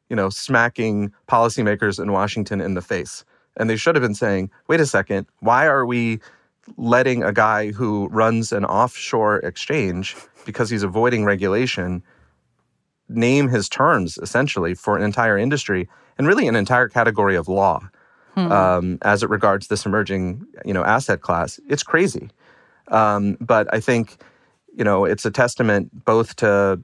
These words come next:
Speaker 1: the effectiveness of his lobbying presentation and the money he was throwing around. He was throwing around tens of millions of dollars in campaign contributions. He spent, um, about forty million dollars that we know about, and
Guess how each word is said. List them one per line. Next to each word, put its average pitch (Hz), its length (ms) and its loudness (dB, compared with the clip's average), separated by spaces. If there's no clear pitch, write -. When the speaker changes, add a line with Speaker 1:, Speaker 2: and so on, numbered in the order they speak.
Speaker 1:
the 110 100 0
effectiveness 107 800 -2
of 98 520 0
his 101 400 0
lobbying 127 400 2
presentation 139 680 0
and 110 140 2
the 101 60 4
money 127 300 2
he 113 100 -2
was 87 140 -6
throwing 90 280 0
around. 82 200 -6
He 107 60 -10
was 117 80 -12
throwing 107 220 0
around 98 160 0
tens 135 320 0
of 120 100 0
millions 101 320 0
of 85 60 -4
dollars 82 540 -2
in 92 220 0
campaign 120 380 0
contributions. 87 840 -4
He 127 140 -6
spent, 104 380 0
um, 92 520 0
about - 260 2
forty 135 280 4
million 110 320 2
dollars 95 600 0
that - 160 -2
we 104 120 -2
know 107 260 2
about, - 380 -2
and 98 360 2